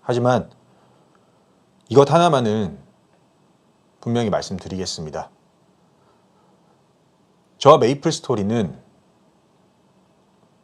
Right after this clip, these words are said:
이천이십일 년 사월 간담회에서 그러했듯이 이번에도 용사님들의 신뢰를 회복하기 위해 모든 노력을 다하겠습니다.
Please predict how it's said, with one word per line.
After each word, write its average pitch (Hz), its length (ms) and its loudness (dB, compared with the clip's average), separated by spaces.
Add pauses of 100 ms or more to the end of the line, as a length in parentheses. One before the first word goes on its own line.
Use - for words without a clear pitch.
(380)
이천이십일 139 680 -2
년 95 340 0 (120)
사월 117 360 4
간담회에서 107 760 -2
그러했듯이 90 720 -12 (760)
이번에도 117 600 2 (680)
용사님들의 110 800 0 (320)
신뢰를 139 640 0
회복하기 117 540 -2
위해 90 340 -6 (1600)
모든 120 300 -2
노력을 98 360 0
다하겠습니다. 82 840 -8